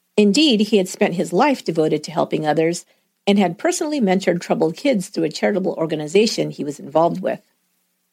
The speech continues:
Mike was one of seven children from a large Irish Catholic family, just like Anne Marie. He was six-foot-two and handsome, owned his own home, and had never been married.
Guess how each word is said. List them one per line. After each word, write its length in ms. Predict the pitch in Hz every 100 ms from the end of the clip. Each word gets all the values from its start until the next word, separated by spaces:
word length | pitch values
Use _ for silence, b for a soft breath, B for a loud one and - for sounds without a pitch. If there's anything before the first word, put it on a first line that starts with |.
| _ -
Mike 300 | 226 370 -
was 140 | 370
one 160 | 226 240
of 80 | 233
seven 280 | 214 196
children 400 | 185 - 262 202
from 180 | 165 160
a 40 | 151
large 340 | 160 240 233
Irish 340 | 185 196 196
Catholic 400 | - 160 - 139
family, 500 | - 208 190 151 156 -
just 240 | 240 247
like 160 | 277 262
Anne 220 | 160 151
Marie. 460 | 151 165 165 - _ _ _ _ _ _ -
He 100 | 202
was 160 | 175
six-foot-two 760 | - 269 - - 277 - 226 196
and 120 | 190
handsome, 580 | 175 220 220 - 131 220 _ _ _ -
owned 200 | 262 302
his 140 | 269
own 200 | 254 240
home, 420 | 214 254 147 - _ _ _
and 120 | 208
had 120 | 190
never 240 | 196 254 208
been 160 | 160
married. 460 | 160 175 147 113